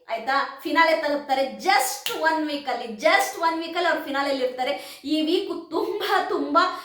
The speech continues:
ಇಂಪಾರ್ಟೆಂಟು. ನಾಮಿನೇಷನ್ ಪ್ರಕ್ರಿಯೆನ, ಆಯ್ತಾ, ಆ, ನಾವು ನಾಮಿನೇಟ್ ಮಾಡ್ಬೇಕು ಅಂದ್ರೆ ನಮ್ಮ Bigg Boss ಅವರು ಒಂದು ಗೇಮ್ ಇಟ್ಟಿದ್ರು, ಅಂದ್ರೆ ಒಂದು ಬಾವುಟ ಇಟ್ಟಿರ್ತಾರೆ.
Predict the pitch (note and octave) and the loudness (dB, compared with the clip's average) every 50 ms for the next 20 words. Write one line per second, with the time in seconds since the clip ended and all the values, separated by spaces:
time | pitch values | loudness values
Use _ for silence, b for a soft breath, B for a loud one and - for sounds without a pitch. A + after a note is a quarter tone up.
0 | - - C4 D4 D#4 D4+ D#4+ E4 D#4+ D4+ C#4+ C#4+ C#4+ C#4 - D#4+ E4 C#4+ C4 C#4 | -12 -6 -2 0 2 4 6 6 6 6 6 4 2 0 -4 -6 -6 -2 2 4
1 | E4+ F#4+ G4 G4+ G4 F#4+ F#4+ F#4 - - F4+ F4 E4+ - D#4 D4+ D#4 - E4+ D#4+ | 4 4 4 2 0 -2 -2 -2 -2 -2 -4 -6 -4 -4 -6 -6 -6 -6 -6 -2
2 | D#4 D4+ C#4+ C#4+ C#4 D4 D#4 D4+ - - B3+ B3+ B3+ B3+ D4 D4+ D4 B B B | 0 0 0 0 0 0 0 0 0 -2 -2 -2 0 0 2 2 2 B B B
3 | B B B A3+ A#3+ B3 A#3+ A#3 A#3 B3 B3 B3 B3 B3 C4 D#4+ F4 G4+ G#4+ G#4 | B B B 0 2 2 4 4 2 2 2 0 2 2 4 4 4 2 2 0
4 | G4+ G4+ - E4+ D#4+ D4 C#4 C4+ B3+ - C4 B3+ C4+ C#4 C4 B3 A#3 G#3+ G#3 C#4+ | 0 0 0 0 2 2 2 0 0 -2 -4 -2 0 0 0 0 -2 -2 -4 -4
5 | - - E4+ F4 F4 - E4 C4+ B3+ D#4+ D4+ - B3 B3+ A3 G#3+ B3 G#3+ - E3 | -2 4 4 4 4 4 0 -2 -2 -2 -4 -4 -6 -6 -6 -6 -8 -8 -2 2
6 | C#4+ E4+ F4+ E4+ D#4 D4+ - C4 A3 G3 F#3+ G3 A#3 C#4+ E4 G4 G#4+ - - - | 4 4 4 4 2 0 -4 -6 -10 -8 -8 -6 -6 -4 -4 -4 -6 -8 -12 -12
7 | A#3 A#3 A3 A3 G#3+ G#3+ A3+ B3+ C#4+ D#4 D#4 D#4+ C#4+ G#3+ - - B3 G#3 G#3+ G#3 | -12 -10 -10 -8 -4 -2 0 2 2 2 2 2 2 0 0 -2 -6 -6 -6 -6
8 | A3 A#3 D#4 G4+ - - - - - | -4 -4 -4 -4 -6 -10 -16 -20 -20